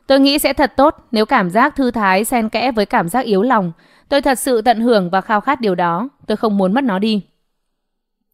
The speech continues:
Nữ thần tượng cũng cho biết mình là người nghiện công việc. Tình hình dịch bệnh kéo dài khiến Rose cảm thấy khủng hoảng và bí bách vì không có lịch trình. Nhưng cũng chính thời gian rảnh rỗi này đã giúp cô hiểu bản thân mình hơn. Rose kể lại,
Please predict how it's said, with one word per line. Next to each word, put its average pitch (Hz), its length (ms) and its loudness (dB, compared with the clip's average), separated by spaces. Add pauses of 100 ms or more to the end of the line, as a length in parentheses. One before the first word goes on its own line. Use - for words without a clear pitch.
(220)
Nữ 285 140 2
thần 294 180 0
tượng 254 220 0
cũng 262 160 0
cho 262 160 0
biết 269 200 -2 (280)
mình 226 180 -2
là 214 100 0
người 220 200 0
nghiện 208 200 -2
công 220 200 -4
việc. 196 280 -6 (280)
Tình 233 140 2
hình 226 180 2
dịch 214 140 -4
bệnh 214 200 -2
kéo 208 220 0
dài 233 240 -2
khiến 208 260 -2
Rose 233 380 -2
cảm 190 220 -4
thấy 196 120 -4
khủng 202 220 -4
hoảng 180 240 -4
và 175 120 -2
bí 190 180 -6
bách 240 200 -2 (260)
vì 247 140 -2
không 294 240 -2
có 214 120 2
lịch 262 200 -4
trình. 180 260 -2 (380)
Nhưng 277 180 0
cũng 285 240 -2
chính 240 280 -4
thời 262 160 0
gian 226 260 -2
rảnh 196 180 -4
rỗi 214 140 -4
này 208 360 -2
đã 208 200 -6
giúp 277 200 -6
cô 233 140 2
hiểu 208 280 0
bản 170 220 -2
thân 196 140 -4
mình 180 160 -6
hơn. 190 260 -2 (640)
Rose 220 320 0
kể 202 160 -4
lại, 175 200 -6